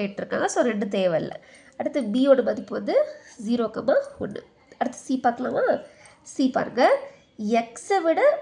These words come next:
பெரிய நம்பர். இந்த எக்ஸை விட பெரிய நம்பர், அதாவது இப்போ மூணு இருக்கு.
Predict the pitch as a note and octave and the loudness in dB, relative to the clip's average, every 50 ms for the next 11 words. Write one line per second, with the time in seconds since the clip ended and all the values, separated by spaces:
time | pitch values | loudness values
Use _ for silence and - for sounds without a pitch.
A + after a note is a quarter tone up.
0 | - - - - _ _ - - - C4 B3 A#3+ A#3 G3+ G3 F3+ E3+ E3+ - - | -6 -14 -20 -20 _ _ -4 2 2 4 4 4 2 0 0 0 0 0 -2 -2
1 | - - - _ _ - - - _ - G#3+ A3 A#3 - - - - - - - | -6 -20 -20 _ _ -20 -20 -20 _ -8 -4 -4 -4 -4 -6 -12 -18 -8 -4 -4
2 | G#3+ G#3+ - - - - - F4 E4+ D#4 D#4+ E4 F#4 F4 - C#4+ B3+ C4 B3+ B3 | -4 -4 -6 -12 -8 0 4 6 6 8 8 8 6 6 6 4 6 6 4 4
3 | A#3 A#3+ B3 A#3 A3+ G#3+ G#3+ G#3+ G#3+ G#3+ C#4+ F#4 A#4 B4 - - - - - - | 4 4 4 6 6 6 6 6 6 4 2 2 2 2 0 -4 -16 -20 -16 -10
4 | - - - C4 C4 A3+ C4 C#4+ D#4+ D4+ D4 C4 - - B3 C4 | -8 -4 -2 0 0 2 2 4 6 6 6 4 4 4 6 6